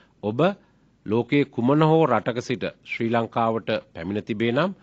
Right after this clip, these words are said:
ඔබ තවමත් ලියාපදිංචි වී නැත්නම්, ඔබ පැමිණි දිනය, අ, මාර්තු මාස දාසය දින හෝ ඊට පසු දිනයක් නම් කරුණාකර, අ,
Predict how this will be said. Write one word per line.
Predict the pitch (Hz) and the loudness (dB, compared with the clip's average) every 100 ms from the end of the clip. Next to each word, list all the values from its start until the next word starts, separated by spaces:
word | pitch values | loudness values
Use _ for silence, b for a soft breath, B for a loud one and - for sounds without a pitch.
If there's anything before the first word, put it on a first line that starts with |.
| b b | b b
ඔබ | - 95 | -8 -8
තවමත් | - 117 135 160 170 _ b b b _ - | -2 2 4 4 2 _ b b b _ -2
ලියාපදිංචි | 110 117 117 110 107 101 | 0 2 0 -4 -6 -4
වී | 107 | -2
නැත්නම්, | 92 92 - 131 190 - b b - | -2 -4 -2 -4 -4 -8 b b -10
ඔබ | 104 | -6
පැමිණි | 113 113 117 147 156 - | -2 2 4 4 2 -2
දිනය, | 104 123 147 185 220 b b b _ | -2 4 4 4 -2 b b b _
අ, | 87 92 90 - _ _ | -6 -4 -4 -8 _ _
මාර්තු | 101 110 127 - | -6 -2 -2 -2
මාස | 127 127 139 | 0 0 -2
දාසය | 101 104 117 - 143 | -4 -2 -2 -2 -2
දින | 127 131 | 0 0
හෝ | 131 135 | 0 -2
ඊට | 95 101 | -4 -8
පසු | - 107 - | -6 -6 -4
දිනයක් | 127 113 92 - | -4 -2 -2 -4
නම් | 90 95 - b b - | -8 -8 -12 b b 0
කරුණාකර, | 123 143 123 101 90 | 4 6 4 2 -6
අ, | 107 - _ _ _ _ 87 90 | -8 -10 _ _ _ _ -8 -6